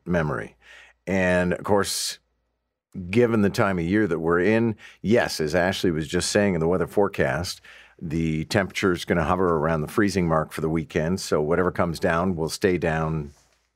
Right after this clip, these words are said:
for a, a brief time. But again, this time of year, when you get a snowstorm, it's sort of, it, it becomes easy to forget. So,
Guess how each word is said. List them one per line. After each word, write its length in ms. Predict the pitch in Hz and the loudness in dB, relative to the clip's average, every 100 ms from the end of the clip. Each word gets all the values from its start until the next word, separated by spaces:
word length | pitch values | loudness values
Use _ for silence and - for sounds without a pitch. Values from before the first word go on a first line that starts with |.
| _ | _
for 680 | - - 98 82 80 76 - - | -20 -4 0 2 2 0 -4 -2
a, 160 | 92 67 | -2 -2
a 140 | 64 90 | -4 -4
brief 460 | 73 101 107 101 - | 0 0 2 -2 -4
time. 480 | 113 104 65 80 - - - - | -2 0 -2 -8 -12 -18 -20 -2
But 140 | 101 | 0
again, 300 | 95 113 85 | 4 2 2
this 180 | 80 107 | 2 0
time 260 | - 127 117 | 0 0 2
of 60 | |
year, 260 | 92 95 101 | 2 4 2
when 220 | 85 82 | 2 0
you 60 | 76 | 2
get 160 | 92 | 2
a 60 | 92 | 0
snowstorm, 960 | - 92 85 - 87 76 76 71 73 - | 0 0 0 0 0 2 0 -2 -6 -8
it's 340 | 85 76 - | -6 -6 -6
sort 300 | - - 87 | -6 0 2
of, 260 | 85 67 76 | 2 -2 -8
it, 180 | 92 87 - | -8 -8 -6
it 140 | 107 82 | -6 -4
becomes 420 | 101 113 101 - | -2 0 -2 -4
easy 380 | 117 101 90 87 | -4 -2 -2 -4
to 560 | - - 92 80 76 71 | -4 -2 0 0 -4 -10
forget. 520 | - 73 107 - - - _ - - - - - - - | -10 -4 -2 -2 -6 -20 _ -20 -20 -20 -20 -20 -20 -4
So, 320 | - 92 | 0 0